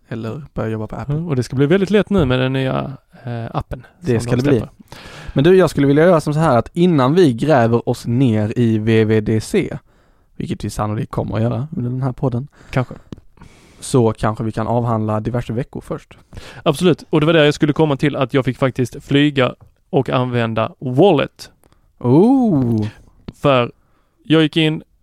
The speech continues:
Speaker 2: eh, eller jag fick ett mail om att nu kan du checka in. Och när jag hade checkat in så frågade den, "Hur vill du ha din resedokumentation?" Och då fanns alternativet Wallet på min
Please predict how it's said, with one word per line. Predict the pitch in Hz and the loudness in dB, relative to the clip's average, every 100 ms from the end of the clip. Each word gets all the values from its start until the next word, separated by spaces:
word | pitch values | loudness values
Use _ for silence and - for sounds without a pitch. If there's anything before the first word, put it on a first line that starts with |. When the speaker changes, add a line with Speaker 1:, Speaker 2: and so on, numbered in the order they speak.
| - | -2
Speaker 2:
eh, | 156 | 2
eller | 147 139 143 147 - 156 | 2 2 0 -2 0 0
jag | |
fick | 156 147 | 2 0
ett | |
mail | 143 139 180 160 | 0 0 -2 -4
om | 139 | -2
att | 127 - - - | -2 -6 -14 -10
nu | 139 117 120 | -6 -4 -4
kan | - 165 | -2 -2
du | 185 196 | 0 0
checka | - 208 214 | 0 0 0
in. | 196 131 107 117 | 0 -2 -4 -6
Och | 117 117 | -4 -4
när | 123 | -2
jag | 113 | -2
hade | 113 | -4
checkat | 113 - 160 175 | -6 -4 -4 -2
in | 202 165 127 113 | -2 -2 -2 -6
så | 110 - 123 | -6 -6 -4
frågade | - 135 127 | 0 0 2
den, | 117 | 2
"Hur | 127 175 | 2 2
vill | 160 160 | 2 0
du | 160 | 2
ha | 160 | 2
din | 143 143 135 127 123 | 2 -2 -4 -6 -4
resedokumentation?" | 127 147 - 113 110 117 110 - - 101 - | -4 -4 -4 -6 -6 -6 -10 -8 -8 -8 -10
Och | - 117 - - | -10 -10 -12 -14
då | - - | -10 -8
fanns | - 156 - | -6 -8 -8
alternativet | 151 - 160 156 170 165 - _ _ _ - - - - - - | -10 -8 -8 -6 -6 -6 -8 _ _ _ -20 -20 -20 -20 -20 -12
Wallet | 110 98 113 170 - - - - _ _ - | -8 0 2 2 0 -10 -20 -20 _ _ -20
på | - 110 | -10 -8
min | 101 98 | -8 -10